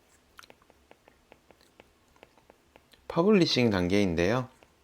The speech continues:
어, 이 과정에서는 앞에 있는 유아이 설계 문서들을 보고서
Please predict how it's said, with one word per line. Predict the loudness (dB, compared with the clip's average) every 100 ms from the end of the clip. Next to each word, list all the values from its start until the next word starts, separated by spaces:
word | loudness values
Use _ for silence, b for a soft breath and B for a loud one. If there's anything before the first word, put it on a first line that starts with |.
| _ _ B B B B B -6
어, | 0 2 2 -2 -12 -20 -20 -20 -10
이 | -2 2
과정에서는 | 4 4 4 4 4 4 4
앞에 | 4 4 4
있는 | 6 4
유아이 | 6 6 6 4
설계 | 0 2 0
문서들을 | 2 0 0 0 0
보고서 | 0 0 4 4 4 0